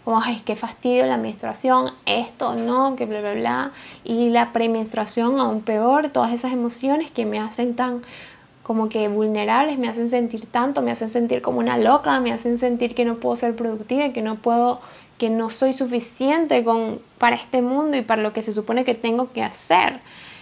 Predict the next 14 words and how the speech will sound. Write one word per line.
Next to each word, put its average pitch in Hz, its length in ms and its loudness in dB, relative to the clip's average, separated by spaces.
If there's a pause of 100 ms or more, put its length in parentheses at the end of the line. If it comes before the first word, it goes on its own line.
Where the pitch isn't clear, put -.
(380)
Reconectar 240 600 6
con 262 120 2
mi 262 80 2
ciclo 240 320 0
menstrual 240 400 0
ha 240 80 -2
sido 233 220 0
sanar 240 560 0
toda 233 220 0
esa 226 240 -2
parte 233 420 0
y 220 100 2
ahora 214 240 -2
es 220 100 -10